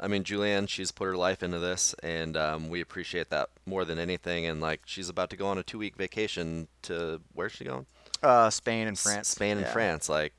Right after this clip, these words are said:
Speaker 1: that's awesome that a fitness professional can do that and not have, like, a, you know, "I'm gonna drain my bank account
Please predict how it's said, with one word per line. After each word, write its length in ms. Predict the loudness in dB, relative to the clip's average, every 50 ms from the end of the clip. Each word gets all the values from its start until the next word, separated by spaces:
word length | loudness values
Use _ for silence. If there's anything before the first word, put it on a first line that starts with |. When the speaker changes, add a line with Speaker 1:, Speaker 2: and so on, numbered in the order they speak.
| _ _
Speaker 1:
that's 200 | 0 0 2 4
awesome 420 | 4 4 4 4 2 0 -2 -2 -2
that 160 | -2 -2 -4 -6 -16 -20 -20 -20 -20 _ _ 2
a 160 | 2 2 2
fitness 440 | 0 2 2 4 4 4 2 0 0
professional 640 | -2 -4 -4 0 0 0 0 -2 -2 -4 -4 -4
can 220 | -4 -4 -6 -4
do 160 | -4 -4 -4 0
that 240 | 0 0 0 0 -2 -4
and 160 | -4 -2 0
not 200 | 0 0 2 2
have, 200 | 2 0 2 2
like, 260 | 2 2 2 2 2
a, 340 | 4 4 4 4 2 0 -2 -6 -16 -20 -20 -20 -20 -20 -20 -16 -8
you 100 | -4 -4
know, 220 | -2 -2 -4 -6 -8 -12 _ _ _ _ _ _ _ _ 0
"I'm 100 | 2 2
gonna 160 | 2 0 0
drain 300 | 0 0 0 0 0 0
my 120 | -2 -2
bank 260 | -2 -2 -4 -6 -6
account 340 | -10 -10 -10 -8 -8 -8 -10